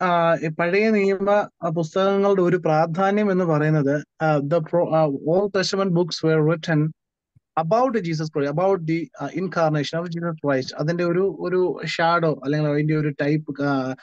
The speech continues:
ആ, ആയിട്ടുള്ള ഇൻസിഡൻസ് ആണ് Old Testament എല്ലാം വരുന്നത്. പക്ഷേ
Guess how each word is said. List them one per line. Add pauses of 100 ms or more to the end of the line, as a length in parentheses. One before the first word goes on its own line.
(360)
ആ,
ആയിട്ടുള്ള
ഇൻസിഡൻസ്
ആണ്
Old
Testament
എല്ലാം
വരുന്നത്.
പക്ഷേ